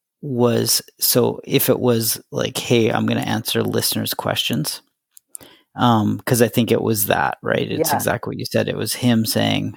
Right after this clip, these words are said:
Speaker 1: and I'm s-, I'm just sort of remembering this now, but it's like this, uh, I remember this so distinctly,
Speaker 2: <laughs>
Speaker 1: is that he said,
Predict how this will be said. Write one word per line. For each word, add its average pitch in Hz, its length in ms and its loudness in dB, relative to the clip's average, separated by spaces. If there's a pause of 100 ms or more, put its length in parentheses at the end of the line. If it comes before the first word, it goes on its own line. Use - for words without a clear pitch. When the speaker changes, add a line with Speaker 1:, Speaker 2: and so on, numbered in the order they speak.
Speaker 1:
and 123 140 4
I'm 120 80 4
s-, - 280 -2
I'm 123 180 2
just 110 160 0
sort 110 200 0
of 104 140 -2
remembering 107 540 0
this 104 180 -4
now, 110 240 2
but 113 160 0
it's 104 200 0
like 107 220 0
this, 110 240 -2
uh, - 60 -8 (440)
I 120 120 -4
remember 131 640 2
this - 300 0
so 120 200 0
distinctly, 127 720 2
Speaker 2:
<laughs> - 380 -8
Speaker 1:
is 117 200 2
that 127 120 2 (160)
he 123 140 4
said, 113 640 2